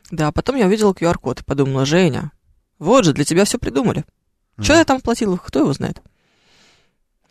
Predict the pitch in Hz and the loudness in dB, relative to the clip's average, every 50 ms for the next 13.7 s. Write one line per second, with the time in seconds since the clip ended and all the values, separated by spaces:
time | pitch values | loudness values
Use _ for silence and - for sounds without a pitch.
0 | _ _ _ - - 185 247 - 262 262 - 254 240 240 240 226 233 - - 240 | _ _ _ -4 2 4 6 6 6 6 4 4 4 6 6 6 6 6 4 2
1 | - - 233 190 180 185 196 214 254 254 - - 185 - - 226 220 226 240 247 | 4 4 4 4 4 4 6 4 4 4 4 2 2 2 2 0 0 2 2 0
2 | - - - 196 - 196 - - 139 143 139 135 139 170 226 254 208 190 196 - | 0 -2 -4 -2 -2 -2 0 2 2 2 4 6 4 6 4 4 2 0 -2 -2
3 | - - 196 185 - 269 269 220 - 160 160 151 160 165 202 220 220 - - 208 | 2 2 2 2 2 0 -2 0 -2 -2 0 2 4 4 4 4 4 4 2 2
4 | 143 117 95 - - - - - - - - - - - - - - - - 147 | 2 2 0 -2 -10 -10 -10 -10 -8 -8 -12 -12 -12 -16 -14 -12 -12 -10 -10 -12
5 | - - - - - _ _ _ _ _ _ _ _ _ _ _ _ _ _ _ | -12 -12 -14 -14 -14 _ _ _ _ _ _ _ _ _ _ _ _ _ _ _
6 | _ _ - _ _ _ _ _ _ _ _ _ _ _ _ _ _ _ _ - | _ _ -20 _ _ _ _ _ _ _ _ _ _ _ _ _ _ _ _ -8
7 | 160 - - - 180 175 - 185 165 - - - 135 - - - - 165 160 156 | -8 -6 2 2 2 4 4 4 4 4 2 0 0 0 0 0 0 2 4 4
8 | 156 - - 175 165 - - 170 - - 170 165 - 170 - 196 - - 190 156 | 2 2 0 -2 0 2 0 0 2 2 -2 -2 -2 -6 -8 -4 0 2 2 2
9 | 156 - - - - 85 131 - - - - - 123 123 - 139 135 131 117 92 | 2 -2 -4 -6 -6 -6 -6 -6 -8 -8 -8 -10 -12 -10 -10 -8 -8 -6 -6 -8
10 | - 104 - - - - _ _ _ _ _ _ _ _ 139 196 240 208 202 208 | -10 -12 -16 -18 -20 -20 _ _ _ _ _ _ _ _ 4 6 6 4 2 0
11 | 165 151 165 165 175 147 107 98 95 110 127 165 170 127 131 120 107 - 113 110 | 2 4 6 6 6 6 4 2 0 4 4 4 4 4 2 -4 -4 -4 -4 -6
12 | - - 160 214 277 - - 175 180 208 202 185 196 190 175 185 247 302 339 311 | -4 0 0 2 2 2 2 2 4 4 6 6 4 4 4 4 4 4 4 4
13 | 302 277 254 247 240 233 214 214 208 202 196 196 180 | 4 2 0 0 -2 -2 -4 -4 -4 -4 -4 -4 -4